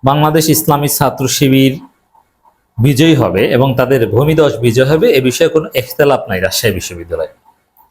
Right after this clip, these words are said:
এটা প্রতিষ্ঠিত যে নির্বাচন হওয়া just আনুষ্ঠানিকতাটা বাকি, শিবিরের বিজয় বাকি নেই। তারেক রহমানের মাথা খারাপ, তারেক রহমানের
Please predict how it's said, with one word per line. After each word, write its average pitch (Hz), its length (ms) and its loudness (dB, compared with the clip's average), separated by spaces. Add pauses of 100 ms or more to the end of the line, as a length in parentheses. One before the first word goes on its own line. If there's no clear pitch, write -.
(800)
এটা 233 140 0
প্রতিষ্ঠিত 233 580 2
যে 143 260 4
নির্বাচন 180 460 2
হওয়া 175 480 2
just 190 180 2
আনুষ্ঠানিকতাটা 165 800 0
বাকি, 117 360 -2 (1040)
শিবিরের 180 440 2
বিজয় 135 380 2
বাকি 110 220 -2
নেই। 78 200 -10 (1700)
তারেক 156 240 4
রহমানের 180 340 4
মাথা 147 240 0
খারাপ, 113 440 -2 (680)
তারেক 139 300 0
রহমানের 170 320 2